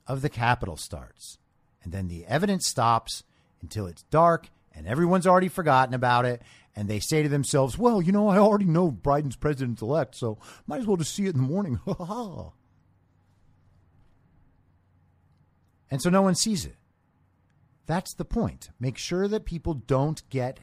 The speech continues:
information that they don't approve of. That is what state media does. I said this six months ago.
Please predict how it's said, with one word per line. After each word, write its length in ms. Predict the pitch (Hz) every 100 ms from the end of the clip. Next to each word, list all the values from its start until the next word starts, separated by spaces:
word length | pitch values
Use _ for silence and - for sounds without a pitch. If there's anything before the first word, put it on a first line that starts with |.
| _ -
information 960 | 131 123 110 123 117 120 - 98 87 90
that 220 | 110 104 _ 92 -
they 260 | 123 131
don't 380 | 127 117 110 117 -
approve 440 | 110 - 190 185
of. 300 | 113 85 - - - - -
That 160 | 139 156
is 160 | 147
what 300 | 117 151 175
state 420 | - - 185 185
media 420 | 220 175 143 139 127
does. 520 | 107 156 131 90 - _ _ -
I 40 |
said 440 | - - 123 170 107
this 380 | 107 101 - - _ _ _ _ _
six 360 | - - - -
months 360 | 107 147 -
ago. 240 | 101 80